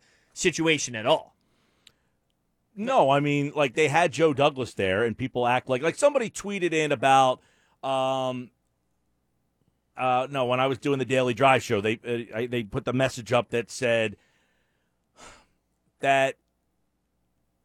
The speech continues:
Speaker 2: Roseman, when Chip Kelly was here, that Kelly was the guy that was the better drafter, and I, I don't know that that's accurate.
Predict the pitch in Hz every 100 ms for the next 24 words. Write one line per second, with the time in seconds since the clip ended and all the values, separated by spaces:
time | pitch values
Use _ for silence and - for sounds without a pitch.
0 | 127 139 185 226 233 156 175 175 165 160
1 | 160 156 - 247 - - 185 190 147 120
2 | 101 101 95 101 120 - 165 175 156 117
3 | 101 - 117 120 120 107 - _ _ 117
4 | 104 127 123 120 117 92 _ _ - 117
5 | 113 107 95 120 110 92 110 120 110 -
6 | 87 117 147 120 131 147 127 117 92 107
7 | 90 98 85 - 58